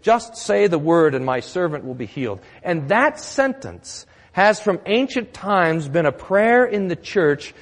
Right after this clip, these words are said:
before taking the Lord's Supper. That when pastor and people stood before the Lord's altar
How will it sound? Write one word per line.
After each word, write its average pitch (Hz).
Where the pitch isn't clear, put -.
before 175
taking 196
the 165
Lord's 143
Supper. -
That -
when 151
pastor 180
and 151
people 160
stood 190
before 165
the 147
Lord's 139
altar 147